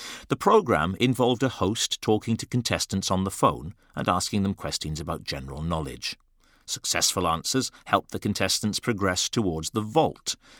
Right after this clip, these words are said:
where more successful answers would lead to an eventual winner, announced through the cunning deployment of a pre-recorded sound effect, in this case, the sound of coins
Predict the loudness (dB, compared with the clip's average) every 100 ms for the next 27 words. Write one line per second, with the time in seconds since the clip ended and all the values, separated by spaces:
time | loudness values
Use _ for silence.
0 | -10 -4 2 4 4 4 0 -2 -2 -2
1 | -4 -4 -2 -2 -2 -6 -20 -4 0 2
2 | 2 2 0 0 2 2 0 0 0 2
3 | 4 2 -2 -12 _ _ -14 -4 0 2
4 | 2 -2 -2 -4 -4 -2 2 4 4 2
5 | 2 4 4 4 0 -6 -12 -4 -4 -2
6 | 0 2 2 0 -2 -2 -2 0 4 4
7 | 4 0 -6 -8 -14 -20 -20 -14 -4 2
8 | 2 4 2 2 2 -2 _ -2 4 6
9 | 6 4 -2 -4 2 4 4 0 -2